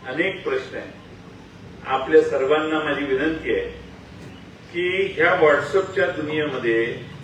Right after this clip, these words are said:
काही लोकांना काही कामच नसतं, कंटिन्युअस त्याच्यावर बसतात. आता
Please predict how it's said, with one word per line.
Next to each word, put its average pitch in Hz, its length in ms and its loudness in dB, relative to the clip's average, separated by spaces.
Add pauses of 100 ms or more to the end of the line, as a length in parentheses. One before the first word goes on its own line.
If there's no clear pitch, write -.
(760)
काही 170 280 0
लोकांना 160 440 2
काही 160 200 -4
कामच 147 420 -2 (120)
नसतं, - 300 -10
कंटिन्युअस 165 920 -8
त्याच्यावर 143 400 2
बसतात. - 440 0 (920)
आता 170 680 4